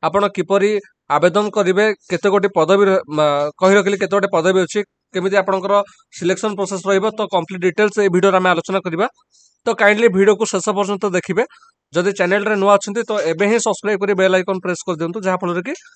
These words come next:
ଏମିତି ନୂଆ ନୂଆ ଜବ୍ ଅପଡେଟ୍ସ ଆପଣ ସର୍ବପ୍ରଥମେ ପାଇପାରିବେ। ତ ବନ୍ଧୁଗଣ, ଏ ରହିଲା ଆପଣଙ୍କର ଷ୍ଟାଫ୍ ସିଲେକ୍ସନ୍ କମିଶନର ଅଫିସିଆଲ୍ ୱେବସାଇଟ୍। ମୁଁ, ଅ, ଅଫିସିଆଲ ଲିଙ୍କକୁ ଆପଣଙ୍କର ଡେସ୍କ୍ରିପସନ ବକ୍ସରେ ଆପଣଙ୍କୁ,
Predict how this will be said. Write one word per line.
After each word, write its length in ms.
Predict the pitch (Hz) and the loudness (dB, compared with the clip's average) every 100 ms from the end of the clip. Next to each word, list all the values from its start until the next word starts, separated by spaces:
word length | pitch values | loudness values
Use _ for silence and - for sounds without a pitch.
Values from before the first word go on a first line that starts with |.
| _ - | _ -4
ଏମିତି 240 | 175 180 | -2 0
ନୂଆ 200 | 180 175 | 0 2
ନୂଆ 140 | 175 180 | 2 0
ଜବ୍ 200 | 170 160 | 0 -2
ଅପଡେଟ୍ସ 320 | 151 185 - | -2 -4 -6
ଆପଣ 160 | 170 170 | -6 -6
ସର୍ବପ୍ରଥମେ 560 | 160 147 147 165 185 294 _ _ _ _ | -8 -8 -12 -8 -6 -6 _ _ _ _
ପାଇପାରିବେ। 400 | 156 135 120 113 - _ _ _ _ - | -4 -2 -6 -10 -16 _ _ _ _ -2
ତ 40 | |
ବନ୍ଧୁଗଣ, 360 | 214 214 233 247 | 0 2 4 4
ଏ 220 | 202 214 | 2 4
ରହିଲା 220 | 214 220 | 6 6
ଆପଣଙ୍କର 400 | 202 202 190 202 | 4 0 -2 -4
ଷ୍ଟାଫ୍ 260 | 190 180 170 | -2 0 0
ସିଲେକ୍ସନ୍ 380 | - 190 - 196 | -2 -6 -6 -4
କମିଶନର 420 | 196 185 202 185 | -2 -2 -2 0
ଅଫିସିଆଲ୍ 420 | 175 147 170 196 185 | 2 0 -2 -2 -2
ୱେବସାଇଟ୍। 320 | 160 202 220 _ _ _ - | -2 -4 -6 _ _ _ -8
ମୁଁ, 160 | 165 185 180 - | -2 -2 -2 -4
ଅ, 100 | 143 143 143 139 _ _ - | -2 0 0 -4 _ _ -8
ଅଫିସିଆଲ 400 | 147 165 175 202 196 - | -6 -4 -2 0 0 0
ଲିଙ୍କକୁ 320 | 156 185 185 | -2 -4 -2
ଆପଣଙ୍କର 420 | 196 180 185 180 214 - _ _ _ _ _ _ _ _ _ _ _ _ _ _ _ _ _ - | -4 -2 -6 -4 -8 -10 _ _ _ _ _ _ _ _ _ _ _ _ _ _ _ _ _ -4
ଡେସ୍କ୍ରିପସନ 440 | 160 180 220 214 214 | 0 0 -2 -2 0
ବକ୍ସରେ 340 | 220 196 220 | 0 0 2
ଆପଣଙ୍କୁ, 400 | 196 190 202 | 2 0 -4